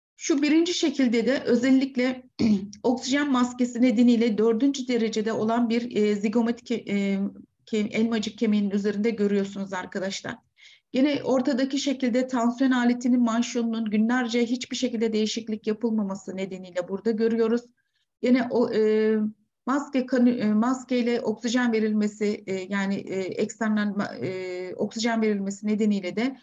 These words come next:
burun üzerinde de dördüncü derecede bir, e, yaranın olduğu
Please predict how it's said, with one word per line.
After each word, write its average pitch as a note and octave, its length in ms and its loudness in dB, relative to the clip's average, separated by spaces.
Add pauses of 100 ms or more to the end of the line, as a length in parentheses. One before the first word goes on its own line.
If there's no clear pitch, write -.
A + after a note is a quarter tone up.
(220)
burun A#3+ 200 4
üzerinde G3+ 440 2
de A#3 140 0
dördüncü G#3 480 -2
derecede G3 460 -2
bir, A#3 300 -2 (400)
e, F#3+ 380 -2 (320)
yaranın G#3+ 460 2
olduğu G#3+ 720 0